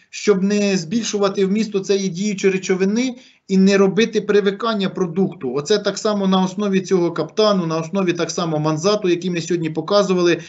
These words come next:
що десь, можливо, менше діючої речовини, але це не йде привикання рослини до певного,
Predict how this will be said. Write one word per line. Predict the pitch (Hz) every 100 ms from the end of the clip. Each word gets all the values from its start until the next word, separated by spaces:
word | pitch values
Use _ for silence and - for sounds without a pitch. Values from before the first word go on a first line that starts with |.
| -
що | -
десь, | 165 202 196
можливо, | 190 185 202 196
менше | 196 196 196
діючої | 175 190 190 190
речовини, | 185 190 190 220 240 - _ _
але | 151 165
це | 165 196
не | 190
йде | 185 214
привикання | 208 180 180 175 180 156 135 - - -
рослини | 156 170 202 226 185
до | 147 165
певного, | 190 190 180 170 160